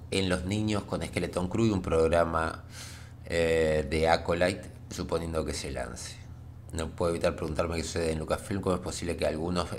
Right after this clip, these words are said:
episodios sean realmente buenos, pero otros parezcan una completa basura. No hubieron, en Ahsoka yo no vi ningún episodio bueno. Todos los episodios me parecieron terribles, sinceramente. No rescato nada,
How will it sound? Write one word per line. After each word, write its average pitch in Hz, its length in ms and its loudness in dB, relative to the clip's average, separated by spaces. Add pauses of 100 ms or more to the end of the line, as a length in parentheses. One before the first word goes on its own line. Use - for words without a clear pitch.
(140)
episodios 85 460 -2
sean 85 320 0
realmente 78 400 -2
buenos, 87 280 0
pero - 160 -4
otros 76 180 -4
parezcan 76 380 -2
una 71 100 -4
completa 69 360 -4
basura. 65 280 -6 (240)
No 139 80 4
hubieron, 120 480 4
en 92 240 2
Ahsoka 95 260 0
yo 110 140 0
no 87 80 0
vi 90 100 2
ningún 78 260 0
episodio 62 500 -4
bueno. 55 260 -6 (1700)
Todos 98 120 0
los 85 120 -2
episodios 78 400 -2
me 71 100 -6
parecieron 69 340 -2
terribles, - 760 -6
sinceramente. 71 920 -4 (520)
No 76 320 -2
rescato 78 640 -2
nada, 71 540 -4